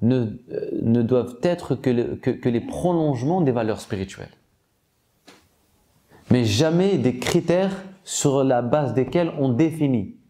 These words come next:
notre vie, on définit notre mode de vie. Donc toute la, tout le sujet là, mettre Allah au centre des choses, au centre de nos préoccupations.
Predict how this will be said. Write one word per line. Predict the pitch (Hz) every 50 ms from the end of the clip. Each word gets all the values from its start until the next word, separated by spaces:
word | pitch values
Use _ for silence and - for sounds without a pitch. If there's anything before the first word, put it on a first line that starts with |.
| _ _
notre | - 117 117 - - 131 117
vie, | 113 143 165
on | 160 135 127
définit | 110 120 120 120 - 127 143 139
notre | 123 113 - - - 117 110 - - - - - - - - _ -
mode | 123 127 123 107
de | 101 113
vie. | 104 98 101 98 - - - _
Donc | - 156 156 156
toute | 156 247 247 - -
la, | 160 143 131 - - - - - _
tout | - -
le | 226 196
sujet | - - 165 151 139 156 175
là, | 180 202 190 147 - - - - _ _ -
mettre | - 135 160 175 165 156 - - - -
Allah | - 127 123 120 127 151 165 165 147 120 113 - -
au | 131 123
centre | 117 - - 156 151 143 151 - 135
des | 123 117 117 107
choses, | - - 117 110 92 82 - - _ _ _ _ _ _ _ _ _ _ _ _ _ _ _ _ _ _ _ - - - -
au | - 139
centre | 131 - - 185 180 156 -
de | 120 120 127
nos | 131 123 - - - - - - _ _ _ _ _
préoccupations. | _ - - 170 151 143 151 147 131 - 131 117 - - 127 101